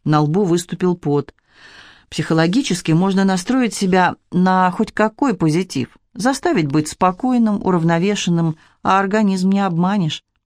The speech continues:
Поставил чашку на стол. Поднялся, подошёл к окну. Тут же отшатнулся.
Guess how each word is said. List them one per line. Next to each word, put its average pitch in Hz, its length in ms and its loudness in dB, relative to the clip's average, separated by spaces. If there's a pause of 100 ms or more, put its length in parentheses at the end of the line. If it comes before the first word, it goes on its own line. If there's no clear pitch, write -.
(400)
Поставил 151 480 0
чашку 175 580 -2 (160)
на 151 160 2
стол. 139 420 -4 (440)
Поднялся, 151 600 0
подошёл 151 460 -2
к - 60 -8
окну. 135 420 -4 (400)
Тут 247 180 0
же 214 100 2
отшатнулся. 160 840 0